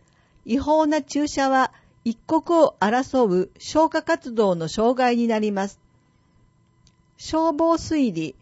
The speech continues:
消火栓や防火水槽等周辺に駐車をしないよう、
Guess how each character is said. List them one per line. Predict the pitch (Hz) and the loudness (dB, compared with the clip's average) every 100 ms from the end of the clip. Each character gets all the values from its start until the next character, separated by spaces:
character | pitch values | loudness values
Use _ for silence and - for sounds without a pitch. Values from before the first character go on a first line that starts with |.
| _ _ | _ _
消 | - 269 277 | -4 0 2
火 | 285 | 0
栓 | 277 269 262 254 | -2 0 0 0
や | 233 226 - _ _ _ _ | 0 -2 -6 _ _ _ _
防 | 226 302 | 2 2
火 | 302 302 | 2 -4
水 | - 311 285 | -2 -4 -4
槽 | - 180 165 | -2 -4 -2
等 | - 190 - _ _ _ | 0 0 0 _ _ _
周 | - 254 269 | -8 0 0
辺 | 254 262 | 2 0
に | 247 240 240 240 - _ | 0 -2 -2 -4 -8 _
駐 | - 330 320 | -6 -4 -2
車 | 330 | 0
を | 320 320 | 0 0
し | 247 | 0
な | 269 285 | 2 2
い | 220 | 0
よ | 240 277 196 | 2 2 2
う、 | - | -2